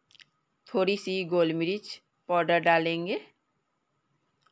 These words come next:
थोड़ा सा जीरा पाउडर डालेंगे, रोस्ट किया हुआ जीरा पाउडर है। मैं जीरा को हमेशा रोस्ट करके ही पाउडर बनाती हूँ। मसाला भून लेंगे, मसाला को बहुत ज़्यादा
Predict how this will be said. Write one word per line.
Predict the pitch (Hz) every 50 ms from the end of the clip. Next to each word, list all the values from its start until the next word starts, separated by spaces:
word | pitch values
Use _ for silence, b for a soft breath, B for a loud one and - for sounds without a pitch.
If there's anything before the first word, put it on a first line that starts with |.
| _ _ _ _ _ _ _ _ _ _ _ _ _ _ _ _ _ _ _ _ _ _ _ _ _ _ _ _ _ _ _
थोड़ा | - 202 190 185 185 196
सा | - - 185 185 - - - 175
जीरा | 156 165 175 175 180 180 175
पाउडर | - 180 165 160 151 165 165 151
डालेंगे, | 165 160 156 156 160 160 165 165 208 247 240
रोस्ट | 180 165 170 180 175 - -
किया | - 160 160 165 165
हुआ | 165 170 180 190 208 196
जीरा | 165 160 160 160 160 160
पाउडर | 160 - 160 156 143 151 156 160
है। | 180 226 - B B B B B B 165
मैं | 180 185 190 165
जीरा | 165 170 165 160 165 170
को | 170 202 196
हमेशा | 185 156 151 151 151 151 - 196 196
रोस्ट | 185 160 151 156 151 - - -
करके | - 165 156 151 - - 156
ही | 160 175 214 - - B B B B B B -
पाउडर | 170 160 151 143 160 160 156
बनाती | 160 160 156 151 147 151 151 - 170 175
हूँ। | 208 277 - - _ _ _ _ _ _ _ _ _ _ _ _ _ _ _ _ _ _ _ _ _ _ _ _ _ _ _ _ -
मसाला | 165 151 - 160 151 147 160 196 220
भून | 277 226 190 190 170 165
लेंगे, | 160 160 165 165 170 208
मसाला | 208 180 170 - - 160 156 160 170 180 180
को | - 190 220 247
बहुत | 240 - 156 151 175 175 180 165
ज़्यादा | - 165 156 147 139 156 175